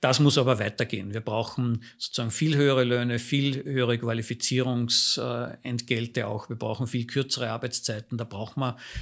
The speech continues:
mehr Geld. Und da ist im Finanzausgleich jetzt noch einmal was gelungen.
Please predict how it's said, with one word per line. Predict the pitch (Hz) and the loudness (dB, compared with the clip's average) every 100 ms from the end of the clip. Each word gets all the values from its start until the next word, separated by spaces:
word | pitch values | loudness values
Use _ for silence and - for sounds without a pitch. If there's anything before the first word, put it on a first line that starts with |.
| - | -8
mehr | - 123 127 | -2 0 4
Geld. | 139 143 | 2 4
Und | 147 123 | 2 4
da | |
ist | 131 | 4
im | 139 | 4
Finanzausgleich | 123 120 107 117 120 - 113 113 | 2 0 0 2 2 0 -2 -4
jetzt | 117 104 | -6 -6
noch | 101 - | -8 -8
einmal | 110 104 | -8 -8
was | 101 - - - | -8 -8 -10 -10
gelungen. | 127 113 104 104 | -6 -4 -4 -6